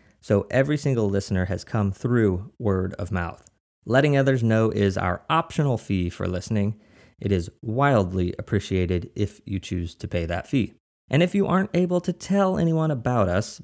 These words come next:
but you'd like to pledge financial support, join my twenty-four favorite people in the world by becoming a patron and get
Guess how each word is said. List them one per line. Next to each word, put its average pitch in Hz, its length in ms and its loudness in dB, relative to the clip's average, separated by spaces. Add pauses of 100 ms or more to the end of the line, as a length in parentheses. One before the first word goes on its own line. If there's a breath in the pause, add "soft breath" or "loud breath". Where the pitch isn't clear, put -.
(120)
but - 360 2
you'd 117 160 0
like 110 240 0
to 113 80 -2
pledge 104 380 0
financial 156 460 0
support, 104 540 -2 (240)
join 147 320 2
my 95 200 2
twenty-four 202 640 -2
favorite 165 420 -2
people - 320 -4
in 123 160 0
the 110 100 2
world 131 540 0 (160)
by 113 100 -2
becoming 110 460 0
a - 40 -4
patron 104 600 -4 (360 soft breath)
and 101 120 2
get 101 100 0